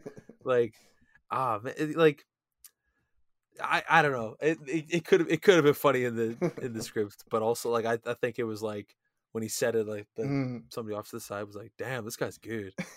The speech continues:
Speaker 1: <laughs>
Speaker 2: Yeah, and, you know, John Dave Washington too, he said, he's like, "I would love a sequel to Tenet. I feel like there's a lot more in this world that you can go off of." Would you see a sequel to Tenet?
Speaker 1: I a hundred percent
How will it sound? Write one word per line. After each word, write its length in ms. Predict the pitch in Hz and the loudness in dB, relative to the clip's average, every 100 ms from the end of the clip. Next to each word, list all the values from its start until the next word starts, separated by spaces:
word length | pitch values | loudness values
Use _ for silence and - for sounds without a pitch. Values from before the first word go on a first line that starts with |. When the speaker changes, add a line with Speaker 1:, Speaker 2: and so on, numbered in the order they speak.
| - _ | -20 _
Speaker 1:
<laughs> 120 | 185 175 - _ - _ _ _ _ _ _ | -2 -2 -8 _ -20 _ _ _ _ _ _
Speaker 2:
Yeah, 340 | 117 117 110 - | -6 -4 -4 -2
and, 140 | 180 156 | -2 0
you 100 | 170 | 2
know, 160 | 233 226 | 4 2
John 260 | 156 175 196 | -2 2 4
Dave 180 | 262 208 | 2 4
Washington 420 | 151 170 - 135 | 4 4 0 -10
too, 220 | - 170 | 0 2
he 200 | 151 131 | 2 0
said, 480 | 151 - 143 139 117 - _ | -2 2 4 4 -2 -16 _
he's 260 | - 127 120 | -12 -6 -4
like, 100 | 113 | 2
"I 120 | 135 | 4
would 260 | 160 123 | 4 2
love 340 | 110 110 120 113 | 0 2 2 2
a 60 | |
sequel 360 | 107 117 104 104 | -4 -6 -4 -6
to 100 | - | -8
Tenet. 500 | - 110 95 95 - - - | -10 -8 -8 -12 -16 -20 -16
I 60 | 101 | -8
feel 200 | - 120 | 0 0
like 80 | 107 | 0
there's 120 | 107 | -6
a 40 | |
lot 260 | 104 107 107 | 0 0 0
more 360 | 110 107 104 | -2 -2 -2
in 160 | 104 101 | -6 -8
this 200 | 101 - | -10 -10
world 460 | 101 113 104 98 - _ _ _ _ _ _ _ _ _ - | -2 0 0 -4 -18 _ _ _ _ _ _ _ _ _ -16
that 100 | 117 | -12
you 60 | |
can 100 | 113 | -12
go 160 | 98 107 | -8 -6
off 280 | 147 165 - | -6 -8 -14
of." 160 | 101 - _ - | -20 -20 _ -10
Would 120 | 113 | -6
you 100 | 165 | -4
see 200 | - 185 | -4 -2
a 40 | 202 | -2
sequel 300 | 202 190 190 | -4 -8 -10
to 80 | - | -4
Tenet? 260 | 196 214 - - | -6 -6 -12 -6
Speaker 1:
I 140 | 113 | -4
a 220 | 113 113 | -4 -6
hundred 480 | - - 117 113 110 | -10 -6 -6 -4 -8
percent 440 | 110 107 107 101 | -10 -10 -12 -14